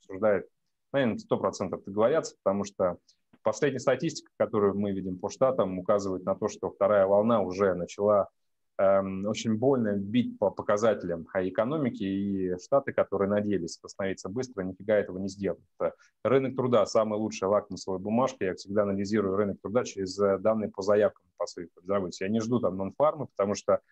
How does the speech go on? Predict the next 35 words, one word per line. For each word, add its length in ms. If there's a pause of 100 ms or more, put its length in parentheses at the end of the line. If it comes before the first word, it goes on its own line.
(160)
нонфармы 440
раз 220
в 40
месяц, 400
а 460
четыре 320
раза 340
в 260
месяц 300
через 220
заявки 360
мы 120
можем 260
объективно 500
оценить, 340
как 220
происходят 380
дела 160
на 100
самом 440
деле. 200 (760)
Эм, 480 (120)
больше 340
двадцати 320
пяти 240
миллионов 360
человек 280
без 100
работы 380
в 40
Штатах. 240 (640)
Это 200
тогда, 340
когда, 560
м, 240